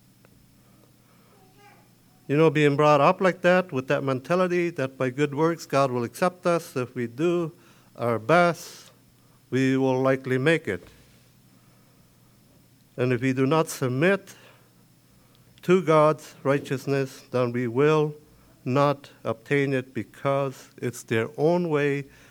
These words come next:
They have their own way how they want to be saved. But now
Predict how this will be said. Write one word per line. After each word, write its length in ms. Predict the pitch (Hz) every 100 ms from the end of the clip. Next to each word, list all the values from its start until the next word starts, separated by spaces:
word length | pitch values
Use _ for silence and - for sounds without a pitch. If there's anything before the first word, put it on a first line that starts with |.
| _ -
They 140 | 117
have 240 | 131 127
their 160 | 117 123
own 260 | 139 160 143
way 380 | 139 135 127 127 - _ -
how 180 | 127
they 140 | 120 120
want 240 | 123 123
to 100 | -
be 160 | 113 101
saved. 680 | - - 151 151 95 85 - _ _ _ _ _ _ _ _ _ _ _ _ _ - - _ _ _ _ _ _ _ _ _ _ _ _ _ _ _ _ _ _ _ - - _ _ _ _
But 160 | 135 135
now 360 | 160 175 170